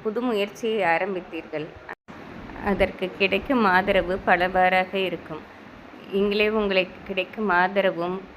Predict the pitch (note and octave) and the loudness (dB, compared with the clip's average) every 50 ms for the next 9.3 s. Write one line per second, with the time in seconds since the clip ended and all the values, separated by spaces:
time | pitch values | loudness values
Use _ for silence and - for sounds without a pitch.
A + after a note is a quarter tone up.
0 | - - - F3 E3+ - G3+ F#3 F#3 F#3 F#3+ F#3 F#3 F#3 F#3 E3+ F3 F#3 G3+ G3+ | -14 -8 -6 -6 -6 -6 -6 -6 -4 -2 -2 -4 -2 0 2 4 4 4 2 0
1 | G3 - F#3+ F#3+ G3 F#3 F3+ E3+ E3+ E3+ E3 E3 F3 - - - F3+ F3+ G#3 G3 | -2 -2 -4 -2 -2 -2 -2 -4 -4 -4 -6 -6 -10 -12 -14 -14 -10 -4 -4 -2
2 | G#3+ A#3 A3+ G#3 F#3 E3 E3+ - G3 G3+ G3+ - G#3 F#3 F#3 F3+ F3+ F#3 G#3+ G#3+ | -2 -2 -4 -4 -4 -6 -4 -6 -6 -6 -4 0 0 0 0 0 -2 -2 -2 -2
3 | F#3+ E3+ D#3+ E3 E3 E3+ E3 - F#3+ - - C#3 - - - - - - - - | -2 -2 0 0 0 0 0 -2 -4 -4 -4 -4 -8 -10 -12 -12 -12 -18 -20 -20
4 | - - - - - - - G#3 G3+ G#3+ A3 A#3 A3+ A#3 G3+ F#3+ G#3 G#3+ A3 A3+ | -20 -20 -20 -18 -12 -4 -2 0 0 0 -2 -2 2 2 4 4 4 2 2 0
5 | A#3 C4 C4+ C4+ - G#3 G#3 - - B3+ A#3+ A#3 G#3+ G#3 F#3+ F#3 F#3+ F3+ E3 D#3+ | 0 0 -2 -2 -2 -2 -2 0 0 0 0 2 0 0 0 -2 -2 -2 -2 -2
6 | E3 - - - - - - G#3 G3 G3 G3 G3 F#3+ G3 G3+ G#3 A3 C4 B3+ - | -4 -6 -10 -18 -18 -12 -10 -8 -6 -4 0 2 2 4 4 4 2 2 -2 -2
7 | - A3+ A3+ G#3+ G3+ G3+ G3+ G3+ G#3 G3 - - - A#3 - - G3+ F#3+ F#3 G#3 | -2 -4 -4 -2 2 2 2 2 2 -2 -2 -6 -10 -8 -2 -2 0 0 2 0
8 | G#3 G#3+ - A3 G#3+ G#3 F#3 F3+ F3+ - - F3 E3+ D3+ E3 D#3+ D#3+ D#3+ D#3 - | -2 -2 0 -2 0 2 2 2 0 0 -6 -6 -4 -4 -4 -4 -2 -2 -4 -4
9 | - - - - G3 F3+ | -6 -8 -8 -4 -2 -2